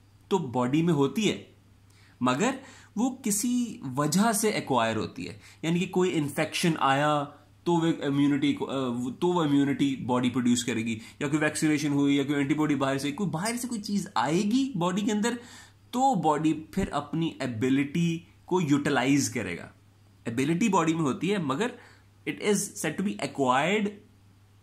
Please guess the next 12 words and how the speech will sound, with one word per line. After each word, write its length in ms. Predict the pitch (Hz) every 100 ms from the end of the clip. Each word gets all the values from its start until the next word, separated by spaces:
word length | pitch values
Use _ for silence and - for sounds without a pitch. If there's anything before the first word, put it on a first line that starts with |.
| - 135
after 480 | 143 - 202 214 214 - - _ - - - - -
some, 260 | 175 233 247 - - - 123
uh, 140 | 120
external 720 | - - - 170 170 180 175
stimulus, 480 | - 117 98 - - - _ - - - - - -
ठीक 100 | 190
है? 100 | 202 - -
और 120 | 196
इनेट 460 | - 180 190 247 208
इम्यूनिटी 440 | 190 190 185 175
इनेट 580 | - 160 151 151 160 -
है, 280 | 120 -